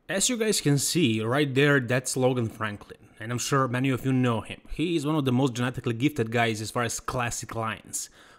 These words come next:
On the far left, that's Steve Laureus, also one of the best classical physiques as far as genetics. And the winner is neither of them, even though they brought decent sh-, good shape, they were both conditioned.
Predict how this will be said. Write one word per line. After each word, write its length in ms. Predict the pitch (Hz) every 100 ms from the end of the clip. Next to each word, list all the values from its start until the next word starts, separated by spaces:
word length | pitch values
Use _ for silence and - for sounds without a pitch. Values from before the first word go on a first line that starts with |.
| -
On 100 | 107
the 60 |
far 300 | 110 131 139
left, 400 | 135 135 180 -
that's 160 | - 120
Steve 240 | - 170
Laureus, 720 | 170 180 202 156 80 - - 113
also 460 | 156 214 - 107
one 340 | 98 110 139 151
of 200 | 151 135
the 120 | 190
best 680 | 156 214 165 - - - -
classical 680 | 131 127 131 - 135 135 -
physiques 640 | - 139 127 139 127 - - - - - -
as 160 | 117
far 160 | - 135
as 140 | 127
genetics. 720 | 107 120 131 - - - - - _ _ _
And 420 | 156 208 151 120
the 120 | 151
winner 680 | 151 220 214 123 143 151 - _
is 460 | 131 127 113 - - _
neither 420 | 113 113 170 151
of 160 | 113 107
them, 420 | 110 143 220 - _
even 320 | 175 202 226
though 160 | 208 226
they 160 | 190 190
brought 480 | 147 160 190 127
decent 380 | 120 190 - 123
sh-, 140 | - - 143
good 240 | 113 262 175
shape, 380 | - 123 104 104
they 80 |
were 120 | 226 233
both 300 | 302 294 294
conditioned. 580 | 269 294 - 120 92